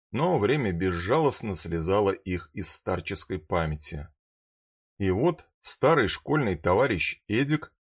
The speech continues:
поступая на журналистику, решил написать про родной край, и какой-то его дальний знакомый подсунул парнишке измятый, пожелтевший газетный листок. Как у него оказалось сие невозможное чудо,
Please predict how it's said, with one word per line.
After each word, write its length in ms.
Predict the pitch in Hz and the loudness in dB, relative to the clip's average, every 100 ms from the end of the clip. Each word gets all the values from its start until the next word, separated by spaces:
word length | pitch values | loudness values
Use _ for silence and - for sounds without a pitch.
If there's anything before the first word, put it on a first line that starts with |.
| - | -6
поступая 580 | 101 - 104 160 170 | -4 -4 0 2 4
на 160 | 110 101 | 2 -2
журналистику, 1000 | 95 92 95 87 113 151 - 139 135 110 - _ _ | -2 -4 -2 0 -2 -4 -6 -2 -2 -2 -8 _ _
решил 440 | 95 104 - 170 | -2 -2 0 0
написать 640 | 160 139 131 117 151 147 - - | 0 0 -2 0 2 2 -2 -2
про 180 | 117 | 2
родной 460 | 113 120 117 135 127 | 4 2 2 0 0
край, 460 | - 143 123 73 - _ _ _ | 0 2 2 0 -8 _ _ _
и 140 | - 170 | -4 2
какой-то 500 | 113 101 143 139 117 | 2 4 2 2 2
его 260 | 98 95 | 2 2
дальний 420 | 92 107 127 107 92 | 2 4 4 2 -2
знакомый 760 | 87 92 - 165 165 92 76 - _ _ _ | -2 -2 -2 0 0 0 -4 -8 _ _ _
подсунул 580 | 95 180 - 180 139 107 | 0 0 2 2 2 2
парнишке 680 | 104 104 135 151 - 117 - | 2 2 2 -2 -4 -6 -4
измятый, 760 | 98 82 95 143 160 143 110 78 | -4 -2 0 2 2 0 -2 -4
пожелтевший 720 | - 87 98 - 170 - 135 | -4 0 0 0 -2 0 0
газетный 500 | 117 107 113 - 107 | 0 2 0 0 0
листок. 640 | 107 107 - - 82 - _ _ _ _ _ _ _ _ _ | 0 -2 -6 -6 -6 -10 _ _ _ _ _ _ _ _ _
Как 300 | 170 185 - | 2 2 0
у 80 | 143 | 0
него 280 | 143 135 131 | 4 6 6
оказалось 600 | 127 120 120 117 107 - | 4 2 4 2 0 -4
сие 320 | - 113 113 | -4 0 0
невозможное 680 | 110 107 104 110 107 104 107 | 2 0 0 0 0 0 -2
чудо, 400 | - 117 104 | -2 0 2